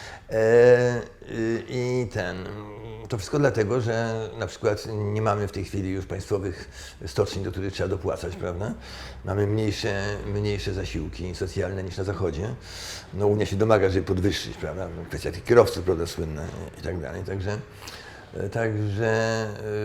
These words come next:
e, on-, ona-, Unia chce, żeby ten socjalizm rozbudowywali, a my jednak troszeczkę zostajemy o, o te pół kroku za nimi i dzięki temu ma-, mamy się lepiej. No,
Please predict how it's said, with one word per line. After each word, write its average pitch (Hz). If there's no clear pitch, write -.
e, -
on-, 113
ona-, 113
Unia 123
chce, 117
żeby 104
ten 101
socjalizm 110
rozbudowywali, 98
a 123
my 113
jednak 120
troszeczkę 127
zostajemy 104
o, -
o 92
te 98
pół 98
kroku 98
za 95
nimi 87
i 101
dzięki 117
temu 104
ma-, 117
mamy 120
się 160
lepiej. -
No, 87